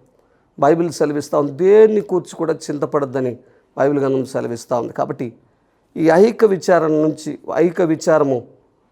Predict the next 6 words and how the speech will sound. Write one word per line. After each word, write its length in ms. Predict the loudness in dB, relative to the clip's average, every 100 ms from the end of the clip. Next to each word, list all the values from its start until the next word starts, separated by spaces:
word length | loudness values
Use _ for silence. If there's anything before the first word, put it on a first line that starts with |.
| -8
లేకుండా 680 | 0 2 2 0 -2 -2 -4 -14 _ _ _ _
ప్రభు 240 | 0 2 4
మీద 220 | 4 4
నీ 140 | 4
భారం 400 | 2 2 2 2
వేసి 340 | 0 -4 -10